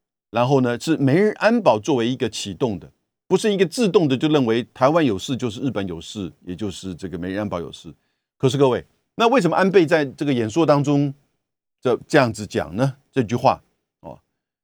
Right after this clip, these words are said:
其实关键就是在安倍这个晋三他的这个政府在二零一五年，啊，修改通过了叫做《日本和平安全法制》，简单的说就是新安保法案。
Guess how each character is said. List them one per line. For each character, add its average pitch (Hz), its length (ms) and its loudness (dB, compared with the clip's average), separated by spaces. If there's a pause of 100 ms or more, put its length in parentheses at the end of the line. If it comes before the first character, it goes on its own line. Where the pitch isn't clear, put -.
(360)
其 135 140 -2
实 135 80 0
关 143 180 2
键 131 140 2
就 110 80 -8
是 123 60 -4
在 123 100 2
安 127 200 0
倍 117 300 0 (560)
这 107 120 -10
个 98 100 -4
晋 120 200 -2
三 113 280 0 (260)
他 120 140 0
的 110 100 -2
这 101 120 -10
个 - 80 -2
政 117 200 0
府 90 140 -14
在 120 140 -2
二 131 160 0
零 110 180 0
一 151 100 2
五 135 200 0
年， 95 320 -8 (100)
啊， 92 220 -8
修 151 260 2
改 101 220 2
通 139 260 0
过 131 140 2
了 104 80 0
叫 110 200 0
做 104 140 -6
《日 180 200 2
本 98 280 -4
和 113 260 -4
平 113 380 -6
安 127 220 0
全 104 280 -6
法 101 360 -6
制》， 143 200 -8 (520)
简 113 120 -4
单 180 140 2
的 156 60 2
说 151 160 2
就 139 160 0
是 120 160 -4
新 156 400 0
安 135 200 0
保 104 220 -2
法 85 300 -8
案。 90 160 -10